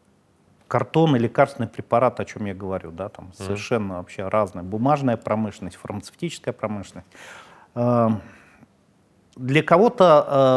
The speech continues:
Speaker 1: э, покажется странным, кому-то смешно, но, э, все эти годы, э, для упаковки лекарственных препаратов, для коробок использовался импортный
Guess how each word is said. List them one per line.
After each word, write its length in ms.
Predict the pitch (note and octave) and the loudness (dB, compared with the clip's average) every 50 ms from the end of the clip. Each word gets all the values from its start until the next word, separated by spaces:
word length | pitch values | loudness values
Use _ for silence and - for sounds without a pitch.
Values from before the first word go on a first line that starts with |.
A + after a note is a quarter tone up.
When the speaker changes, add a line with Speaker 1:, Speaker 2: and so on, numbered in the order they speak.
| B2+ B2+ B2 B2 B2 A#2 A#2 | 4 4 4 2 2 0 -2
Speaker 1:
э, 40 | - | -2
покажется 400 | - B2+ - - F#3 E3+ - - C3 - - _ _ _ _ _ _ _ _ | -4 -2 0 0 0 0 0 -6 -8 -8 -10 _ _ _ _ _ _ _ _
странным, 500 | - - A2+ G#2+ G#2 A2+ B2 D3 F3+ E3+ | 0 2 4 4 4 4 2 2 0 -2
кому-то 420 | - - G#2 A2 C3 C#3+ - E3+ | 0 0 2 2 2 2 0 -2
смешно, 640 | - - - C3+ A#2+ - - - F#2+ F2+ G2+ B2+ - _ - - - - _ _ _ | -4 -2 -2 -2 -2 -2 -4 -8 -8 -8 -8 -8 -10 _ -20 -20 -20 -20 _ _ _
но, 520 | C3 C3 C3+ C3+ B2+ C3 D3+ F#3 F#3+ - - | -2 2 4 4 6 6 4 4 2 0 -4
э, 360 | C3+ C3 B2+ A#2 A#2 A2+ A2 G#2 - | -2 0 2 2 2 2 0 -2 -4
все 340 | - - - - E3+ E3+ F3+ | -8 -10 -6 -2 0 2 2
эти 160 | E3 - - | 0 0 -4
годы, 580 | C3 A2+ A2+ A#2+ A#2+ A2+ A2 G2+ A2+ C#3 E3+ F3+ - - _ _ _ _ _ _ | -6 -4 0 2 2 4 4 4 2 0 0 -2 -8 -16 _ _ _ _ _ _
э, 120 | A2 A2 | -8 -8
для 360 | G#2 G2+ G#2 A2 B2+ D3+ F3 F3 | -6 -6 -2 0 2 4 4 2
упаковки 800 | D#3 C3 - D3 C3 - - C3 B2 A2+ - - - D#3+ E3 - _ _ _ _ | 2 2 2 2 0 2 2 0 0 0 -2 -6 -10 -10 -10 -10 _ _ _ _
лекарственных 500 | A#2+ A2+ - - D#3+ - - - C#3+ - | -6 -6 -2 -2 -4 -4 -2 -8 -10 -8
препаратов, 640 | - - C3+ - - A#2 G#2+ G#2 G#2 A2 - D#3 C#3 - | -6 -8 -6 0 0 0 2 2 0 -2 -6 -14 -18 -6
для 120 | - B2+ B2+ | -4 -4 0
коробок 540 | - A2+ A#2+ A2+ G#2+ G#2 A#2+ C#3 - - _ _ _ _ _ _ _ _ _ _ | 2 2 2 2 2 -2 -4 -8 -14 -16 _ _ _ _ _ _ _ _ _ _
использовался 680 | - - - - - C3 D3+ E3 F3 F#3+ F#3 - - D#3 | -14 -14 -14 -2 0 0 0 0 -2 -4 -4 -4 -6 -8
импортный 440 | C#3+ C#3 - - - - - C3+ | -8 -8 -10 -12 -10 -8 -8 -8